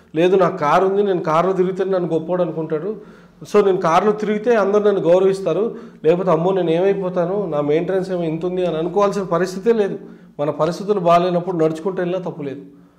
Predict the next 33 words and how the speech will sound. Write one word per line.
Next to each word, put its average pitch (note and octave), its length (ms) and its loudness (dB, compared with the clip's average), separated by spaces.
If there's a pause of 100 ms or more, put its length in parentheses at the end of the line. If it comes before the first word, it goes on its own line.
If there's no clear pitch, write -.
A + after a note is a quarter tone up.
(400)
కానీ F3+ 540 0 (600)
ఆ, C#3+ 320 2
అక్కడే A#3+ 360 6
మీకు C4 240 2
నిజమైన A3 540 6
స్నేహితులు G#3 440 4
కూడా G#3+ 140 4
దొరుకుతారు. F3 420 -4 (680)
ఎప్పుడైతే A3+ 720 4
మీరు A3 200 4
నడుచుకుంటూ G3 440 2
రోడ్డు G3 240 2
మీద G#3 180 4
వెళ్తున్నారో, F#3+ 380 0
మీ F#3 120 -2
పొజిషన్ F3+ 440 -4
బాగాలేనప్పుడు, F3+ 560 0
ఆ E3+ 260 4
టైంలో G#3 380 2
ఎప్పుడైతే G3+ 420 2
ఒక G3+ 120 -2
స్నేహితుడు F#3+ 400 -2
వచ్చి F#3 260 -6 (380)
మీకు E3 160 0
వెన్నంటుండి, G#3+ 560 2
"నేను F#3+ 220 4
ఉన్నాను G#3+ 260 4
రా" G#3+ 120 4
అంటాడో, G#3 540 2 (280)
అతనే E3 280 0
నిజమైన D#3 380 -2
స్నేహితుడు. B2+ 460 -12 (760)
So, E3 340 0